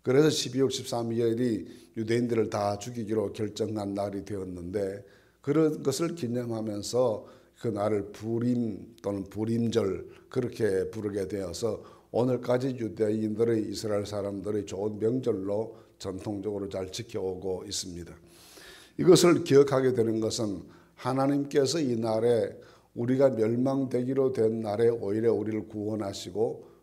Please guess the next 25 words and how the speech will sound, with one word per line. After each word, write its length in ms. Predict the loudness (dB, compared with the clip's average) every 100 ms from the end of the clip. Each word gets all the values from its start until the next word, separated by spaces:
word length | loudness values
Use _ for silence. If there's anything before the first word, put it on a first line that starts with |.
| _
우리 260 | -4 -2 -2
대적들을 600 | -2 0 -2 0 -2 0
멸망시키셨다라는 1400 | 0 -2 -2 -4 -8 -8 -6 -6 -4 -2 -2 -4 -4 -4
것을 400 | -4 0 0 0 -6 -18 -4
기념하기 680 | 0 4 4 4 4 2 0
위해서 560 | 0 0 2 0 0 -8 -12
이 120 | 0 2
날을 320 | 4 2 2
정하게 480 | 0 -2 -2 -2 -2
됩니다. 440 | -6 -6 -8 -10 -16 -20 -20 -20 -20 -20 -20 -4
그런데 340 | 0 4 6
이 40 |
날을 300 | 6 6 4
정하면 360 | 2 0 2 2
날짜가 500 | 0 -2 0 0 0
두 180 | 0 0
날짜로 440 | 2 2 2 0
혼자, 480 | 0 -6 -4 -4 -4 -4 -6
어, 400 | -2 0 0 -2
혼란하게 760 | -6 -4 -2 -2 0 4 4 4
되어 300 | 2 4 2
있습니다. 600 | 0 -4 -4 -4 -6 -8 -16 -20 -20 -20 -20 _ _
어떤, 840 | 2 2 4 4 6 2 0 -4 -6
어, 160 | -2 -2
말씀에서는 1160 | 0 2 2 0 0 0 2 2 2 0 -4